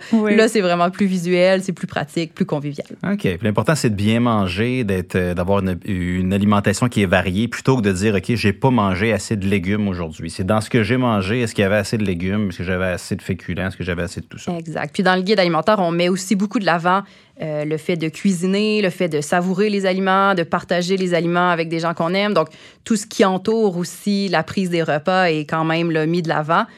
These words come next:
Speaker 2: Puis, c'est des facteurs qui sont importants, qui, finalement, ont un impact aussi sur la qualité de ce qu'on mange, puis des choix qu'on va faire.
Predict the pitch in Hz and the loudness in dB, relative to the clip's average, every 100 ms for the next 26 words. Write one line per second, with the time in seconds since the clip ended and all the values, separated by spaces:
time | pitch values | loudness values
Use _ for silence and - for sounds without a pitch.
0 | - _ - 170 175 156 156 156 170 - | -20 _ -6 -4 -4 -2 -2 -2 -4 -6
1 | - 160 151 151 - 185 196 - 175 160 | -4 -4 -2 -4 0 0 0 -2 -4 -4
2 | - 143 151 165 - - _ 180 160 147 | -4 -2 0 0 -2 -12 _ -2 -2 -4
3 | 139 165 - 175 180 160 147 151 147 156 | -6 -8 -8 -10 -8 -6 -4 -4 -6 -6
4 | 151 151 147 147 156 170 - 175 147 143 | -8 -6 -4 -2 -2 -4 -4 -4 -4 -6
5 | 156 143 139 - - - - | -8 -6 -6 -6 -10 -14 -14